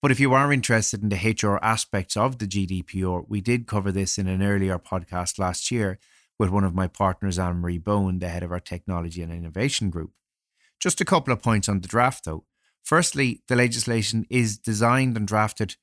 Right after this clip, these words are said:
to sit in conjunction with some of the existing legislation, so it doesn't repeal everything and start from scratch again,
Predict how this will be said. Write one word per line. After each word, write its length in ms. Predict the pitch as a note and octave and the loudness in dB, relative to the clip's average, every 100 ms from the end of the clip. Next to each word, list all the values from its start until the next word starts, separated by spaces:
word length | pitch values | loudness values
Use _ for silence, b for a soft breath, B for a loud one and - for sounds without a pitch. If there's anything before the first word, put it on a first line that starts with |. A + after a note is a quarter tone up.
| _ | _
to 80 | - | -2
sit 320 | G#2 A#2+ A2 | 0 2 0
in 140 | A2 G#2 | 0 0
conjunction 520 | G#2+ G#2+ A#2+ - A2 | 2 2 0 0 0
with 160 | G2+ | 0
some 220 | - G#2+ G2 | 0 0 0
of 60 | |
the 100 | G2+ | 0
existing 480 | G2 G#2 B2 - A#2+ | -2 -2 -2 0 0
legislation, 680 | G2 F2+ F2+ F#2+ F2+ - F2+ | 0 -2 -4 -4 -4 -6 -6
so 160 | - G#2+ | -6 -4
it 80 | |
doesn't 280 | C#3+ C#3+ B2+ | -2 0 0
repeal 480 | G#2+ - - A#2+ A2 | 0 -4 -2 0 2
everything 460 | G2+ G2 - G2 - | 2 0 -2 -4 -4
and 120 | F#2+ | -6
start 240 | - F#2 | -4 -4
from 160 | - F#2+ | -4 -10
scratch 340 | - F2+ E2 | -6 -6 -6
again, 420 | G2+ G2+ A2+ F#2+ | -4 -2 0 -2